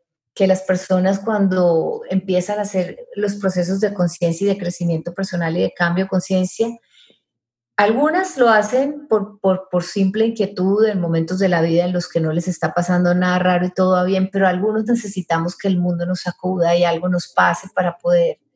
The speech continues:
como en medio del estrellón, empezar a buscar esas respuestas, ¿no? Y ese camino. Entonces, me enfermé de fatiga crónica y de fibromialgia, y a la vez eso esto iba, iba, eh, eh,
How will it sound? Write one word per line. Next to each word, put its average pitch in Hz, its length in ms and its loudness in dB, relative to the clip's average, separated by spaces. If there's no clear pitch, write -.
como 185 460 0
en 180 240 0
medio 175 260 2
del 190 120 4
estrellón, 175 760 0
empezar 185 460 0
a 170 80 2
buscar 170 440 0
esas 175 300 -2
respuestas, 165 680 -2
¿no? 196 140 2
Y 202 100 2
ese 180 180 -2
camino. 156 480 -4
Entonces, 190 760 -2
me 185 120 0
enfermé 175 360 2
de 170 80 2
fatiga 180 440 -2
crónica 175 640 0
y 196 220 4
de 185 80 2
fibromialgia, 175 1000 0
y 202 80 6
a 190 60 6
la 185 120 6
vez 180 220 2
eso 196 180 -4
esto 202 240 0
iba, 202 300 4
iba, 190 580 2
eh, 175 220 0
eh, 170 500 0